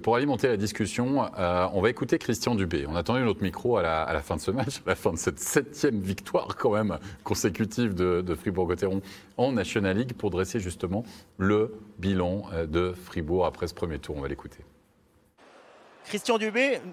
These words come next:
Speaker 2: nouvelle victoire pour Fribourg-Gotteron. Même dans les moments où Lausanne s'est montrée dangereux, votre, votre équipe continuait de montrer une certaine sérénité.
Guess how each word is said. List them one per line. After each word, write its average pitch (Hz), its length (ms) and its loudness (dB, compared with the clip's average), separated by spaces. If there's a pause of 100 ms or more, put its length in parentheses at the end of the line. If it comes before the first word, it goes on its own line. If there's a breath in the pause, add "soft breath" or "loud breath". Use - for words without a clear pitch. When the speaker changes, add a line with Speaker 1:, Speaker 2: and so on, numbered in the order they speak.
Speaker 2:
nouvelle 233 320 4
victoire 226 340 0
pour 202 140 -8
Fribourg-Gotteron. 202 760 0
Même 262 220 2
dans 254 100 4
les 233 340 0
moments 233 420 2
où 196 200 0
Lausanne 202 380 0
s'est 208 160 -2
montrée 202 320 -2
dangereux, 208 640 -2
votre, 190 320 -2
votre 185 260 0
équipe 220 260 -4
continuait 240 380 0
de 233 60 -2
montrer 220 220 -2
une 226 60 -4
certaine 196 360 0
sérénité. 196 680 0